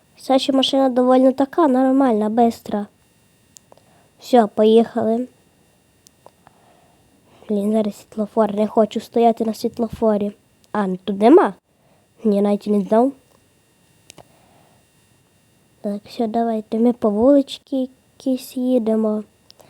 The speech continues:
Нас веде навігатор. Давайте сюди, блін.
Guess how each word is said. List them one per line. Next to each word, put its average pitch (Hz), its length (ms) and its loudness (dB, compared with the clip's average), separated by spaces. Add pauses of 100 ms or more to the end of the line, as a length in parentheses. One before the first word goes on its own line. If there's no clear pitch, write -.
(180)
Нас 240 220 2
веде 247 280 6
навігатор. 233 800 2 (2250)
Давайте 214 480 -4
сюди, 220 560 -4
блін. 208 340 -2